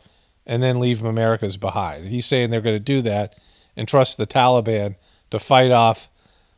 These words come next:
um, isis K and get the Americans home somehow. This is what he just said, right? And there's no way he could have said that forty-eight hours ago in his other speech where he introduced isis K, that we were gonna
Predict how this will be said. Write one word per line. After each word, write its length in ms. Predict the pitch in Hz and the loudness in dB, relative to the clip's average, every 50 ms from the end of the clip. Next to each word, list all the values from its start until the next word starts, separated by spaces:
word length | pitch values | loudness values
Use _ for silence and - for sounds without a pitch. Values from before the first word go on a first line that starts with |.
| _ _ | _ _
um, 440 | - 98 101 95 90 85 80 85 - | -4 -4 -4 -4 -4 -8 -10 -14 -10
isis 480 | - 117 127 127 - - 127 110 - - | -4 -2 -2 -2 -2 -2 -4 -4 -4 -6
K 500 | - - 135 123 117 107 101 101 101 - _ _ _ _ _ _ _ _ _ _ | -2 0 2 2 2 2 0 -2 -6 -8 _ _ _ _ _ _ _ _ _ _
and 140 | - 120 110 | -8 -2 0
get 180 | 127 123 - | 0 0 0
the 60 | - | -2
Americans 520 | 117 113 117 120 120 120 - 123 110 98 - | -2 2 2 2 2 2 0 -2 -4 -4 -2
home 240 | 127 117 113 104 98 | -2 -2 -2 -4 -6
somehow. 720 | - - 123 107 107 104 - - 110 101 87 73 53 - - _ _ _ _ _ _ _ _ _ _ _ _ _ _ - | -4 -2 -2 -2 -2 -6 -6 -6 -4 -4 -4 -6 -10 -16 -20 _ _ _ _ _ _ _ _ _ _ _ _ _ _ -4
This 180 | 139 139 - | -4 0 0
is 140 | 147 135 131 | -2 -2 2
what 160 | 131 135 131 | 2 2 2
he 80 | 127 120 | 2 0
just 300 | - 127 117 - - - | -2 -4 -2 -2 -4 -6
said, 260 | - 101 85 65 62 | -6 -8 -8 -10 -8
right? 220 | 85 104 110 117 113 | -4 -4 -2 -2 -2
And 240 | 123 117 113 101 107 | -2 -4 -6 -4 -2
there's 260 | 123 123 120 110 127 | -2 -2 -2 -2 -4
no 340 | 139 143 143 151 156 151 147 | -2 -2 2 2 4 4 4
way 320 | 139 135 143 135 127 120 | 4 4 2 2 2 0
he 120 | 123 120 | -2 -4
could 140 | 107 - 113 | -4 -4 -6
have 100 | 107 107 | -4 -4
said 220 | - 123 117 110 104 | -2 0 0 0 0
that 300 | 113 107 104 101 - - _ _ _ _ _ _ _ _ _ _ | 0 0 0 -2 -6 -12 _ _ _ _ _ _ _ _ _ _
forty-eight 480 | - - 131 135 127 120 117 117 110 110 | -10 -2 0 2 2 2 2 0 2 2
hours 320 | 110 113 117 117 117 107 | 2 4 4 2 2 0
ago 240 | 107 104 107 104 104 | -2 -4 -4 -4 -4
in 40 | 95 | -6
his 200 | 101 98 - 117 | -8 -4 0 0
other 240 | 110 107 107 101 | 0 2 0 -2
speech 540 | - - - - 92 85 80 80 - - - _ _ _ _ _ _ _ _ | -4 -6 -8 -10 -12 -12 -12 -12 -14 -18 -20 _ _ _ _ _ _ _ _
where 160 | - 117 120 | 0 0 2
he 140 | 120 120 127 | 2 2 0
introduced 540 | 131 123 - 120 110 147 160 139 - - 107 | 0 0 -4 -2 0 2 2 2 0 -2 -2
isis 400 | 101 95 92 - - - - - | -4 -4 -6 -8 -10 -10 -10 -10
K, 280 | - - - - - _ _ _ _ _ _ _ _ _ _ _ _ _ | -10 -14 -16 -16 -20 _ _ _ _ _ _ _ _ _ _ _ _ _
that 160 | - 120 120 113 | 0 0 2 2
we 120 | 120 123 | 2 0
were 80 | 123 120 | 0 0
gonna 280 | 113 120 117 117 110 | 0 0 0 0 -2